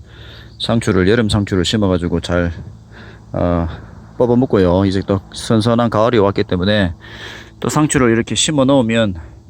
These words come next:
가을 또 한철 또, 어, 상추를 많이 뜯어 먹을 수 있습니다. 그런데 상추는 사실 키우기가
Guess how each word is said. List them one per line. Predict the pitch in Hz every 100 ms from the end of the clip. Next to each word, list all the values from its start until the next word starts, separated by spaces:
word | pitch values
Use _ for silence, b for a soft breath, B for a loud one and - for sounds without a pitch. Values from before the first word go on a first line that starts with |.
| B B B B B -
가을 | 101 104
또 | 104
한철 | 107 127 110 -
또, | 92 85 B B B -
어, | 85 76 76 78 78
상추를 | - 120 113 98 85
많이 | 80 82 85 80 -
뜯어 | 107 104
먹을 | 104 98
수 | 87
있습니다. | - 82 82
그런데 | 101 110
상추는 | 98 185 185 127 107
사실 | 123 120 131
키우기가 | 117 185 147 107 98